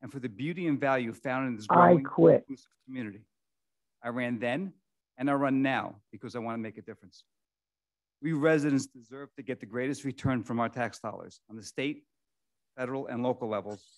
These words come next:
Speaker 1: and go after all grant opportunities that exist. I've worked with various C F Os in our town to bring a balanced budget, cutting where needed, and even brought in a zero tax increase one year, all working with a bipartisan council.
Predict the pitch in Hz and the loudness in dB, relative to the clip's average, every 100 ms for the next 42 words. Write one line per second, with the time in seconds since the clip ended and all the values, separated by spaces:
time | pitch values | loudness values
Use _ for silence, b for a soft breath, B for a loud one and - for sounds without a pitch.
0 | b b - 120 127 123 135 139 143 135 | b b -12 -6 -2 -2 -2 -2 -2 -2
1 | 135 131 131 123 135 - 131 123 101 110 | -4 -4 -4 -6 -6 -8 -8 -8 -8 -14
2 | 95 101 104 - _ _ _ _ _ _ | -12 -12 -14 -20 _ _ _ _ _ _
3 | _ - 120 139 135 123 113 127 131 131 | _ -12 -6 -6 -4 -6 0 2 2 0
4 | 110 135 135 - 135 123 113 110 127 135 | -6 -12 -20 -18 -12 -6 -6 -4 -2 -2
5 | 139 117 113 101 110 110 95 123 123 165 | -2 -6 -6 -4 -2 -2 -4 -4 -4 -6
6 | - _ _ _ _ - 143 143 127 127 | -12 _ _ _ _ -6 0 2 2 2
7 | 147 170 160 - 117 135 139 131 135 143 | 0 -2 -8 -10 -6 -2 -2 -2 -2 -2
8 | 117 107 123 131 123 135 131 - 120 120 | -4 -6 -8 -10 -8 -6 -6 -8 -10 -10
9 | 107 - 117 113 104 95 _ _ _ _ | -12 -8 -8 -6 -8 -12 _ _ _ _
10 | _ _ _ 139 156 147 135 131 120 120 | _ _ _ -2 0 0 0 0 -2 -2
11 | 117 120 120 127 120 113 110 110 101 - | -4 -4 -4 -4 -4 -6 -20 -20 -20 -18
12 | 87 | -18